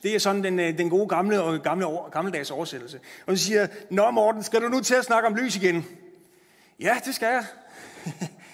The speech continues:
Ja, lidt i hvert fald. Fordi det er vigtigt. Det er vigtigt. Det er det allerførste, Gud, han siger i Bibelen. Er I klar over det? Det allerførste, han siger. Der står, at hans ånd svævede over vandene og uformelige masser. Det allerførste, han siger, det er, "Der blive lys."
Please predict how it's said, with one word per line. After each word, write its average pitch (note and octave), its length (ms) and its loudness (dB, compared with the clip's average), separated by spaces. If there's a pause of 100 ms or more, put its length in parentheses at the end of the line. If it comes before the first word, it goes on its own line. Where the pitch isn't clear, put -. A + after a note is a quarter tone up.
(180)
Ja, - 100 -12
lidt F3 240 0
i F#3+ 60 -6
hvert E3+ 180 0
fald. D#3+ 200 0 (400)
Fordi G#3 240 -2
det D4 100 2
er C#4+ 60 -2
vigtigt. - 560 -4 (1080)
Det A#3 180 -2
er A3 80 4
vigtigt. G3+ 640 -6 (420)
Det A3 60 2
er A#3 40 2
det B3 120 2
allerførste, C4 580 2
Gud, B3+ 160 0
han A#3 140 2
siger C4 240 0
i A3+ 60 2
Bibelen. G#3+ 340 -4
Er D#3+ 40 0
I D#3+ 40 -2
klar G#3+ 140 0
over A3 100 0
det? G#3+ 120 -4 (240)
Det - 120 -16
allerførste, B3 540 0
han G3 120 0
siger. F#3+ 240 -4 (680)
Der E3 60 -8
står, A3+ 300 -2
at F#3 60 -2
hans F3 240 -6
ånd F#3+ 200 -6
svævede F#3+ 360 -4
over E3 140 -4
vandene F3 360 -6
og E3 120 -4
uformelige F3 380 -4
masser. E3+ 240 -8
Det F#3 120 -8
allerførste, A3 520 -2
han F#3 100 -4
siger, G3+ 240 -8
det F#3+ 120 -4
er, F3+ 120 0 (340)
"Der G#3 220 2
blive A3 360 -2
lys." B3+ 500 0